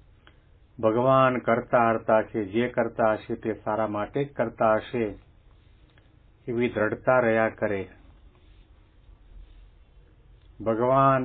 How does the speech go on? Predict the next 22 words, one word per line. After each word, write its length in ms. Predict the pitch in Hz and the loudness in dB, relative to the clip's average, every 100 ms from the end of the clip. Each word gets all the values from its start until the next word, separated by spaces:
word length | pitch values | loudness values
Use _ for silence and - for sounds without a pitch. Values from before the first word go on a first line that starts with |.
| 117 | -2
દયા 340 | 110 123 127 | 0 4 4
વત્સલ 520 | 120 113 - - 131 123 | 4 0 -6 0 0 0
કૃપા 400 | 113 123 127 120 | -6 -6 -2 -2
સાગર 480 | 117 120 117 123 123 123 | -2 -6 -2 4 4 2
પતિત 340 | 117 - 127 - | -6 -6 -8 -6
પાવન 380 | 120 117 120 123 | -2 0 2 0
અધિ-, 320 | 110 110 127 127 | -2 -4 -4 -4
અધમ 280 | 127 123 131 | -8 -4 -4
ઉદ્ધારણ 600 | 123 104 131 127 131 127 117 - - - - | -4 -8 0 2 2 0 -6 -18 -20 -20 -20
શાસ્ત્રમાં 760 | - 123 120 - 127 123 123 123 | -4 -2 -2 -4 -4 -2 0 -2
એ 100 | 123 | -4
રીતે 260 | 120 123 117 | -6 -6 -6
ગવાયા 580 | 107 107 127 135 139 135 | -4 -2 0 2 2 -2
છે. 220 | - 101 - - - - - - - - 233 240 214 - - - - - - - - - - - - - - | -12 -16 -16 -20 -20 -20 -20 -20 -12 4 6 6 6 2 0 -6 -16 -20 -20 -20 -20 -20 -20 -20 -20 -20 -8
મારો 300 | 110 123 127 | 2 4 4
શું 320 | 123 147 135 113 | 0 -2 -2 0
ગુનો 260 | 117 120 113 | -2 0 -2
છે, 200 | - 113 110 | -4 -4 -2
મારો 280 | 107 113 113 - | -2 -2 -2 -6
શું 260 | 123 120 110 | -6 -4 0
વાંક 260 | 110 110 - | 0 -2 -8
છે, 200 | - | -14